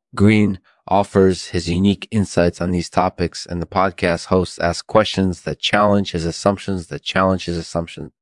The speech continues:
Thank you for listening. And as always, we'll end the podcast with one of my poems. This one is called The Seasons.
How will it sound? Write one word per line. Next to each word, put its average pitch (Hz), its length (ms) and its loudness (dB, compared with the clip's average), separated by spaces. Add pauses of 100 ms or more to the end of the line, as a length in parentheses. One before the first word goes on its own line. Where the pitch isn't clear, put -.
(420)
Thank - 300 -4
you 98 100 0
for 87 680 -2
listening. 95 760 -2 (540)
And 87 120 -8
as 92 100 -4
always, 110 560 4
we'll 92 160 -6
end 113 180 4
the 107 60 2
podcast 98 680 0
with 87 100 -12
one 95 160 0
of 92 60 0
my 87 100 2
poems. 80 460 -6
This - 260 -4
one 98 160 2
is 82 120 -6
called 85 240 -2
The 76 60 -12
Seasons. 80 580 -6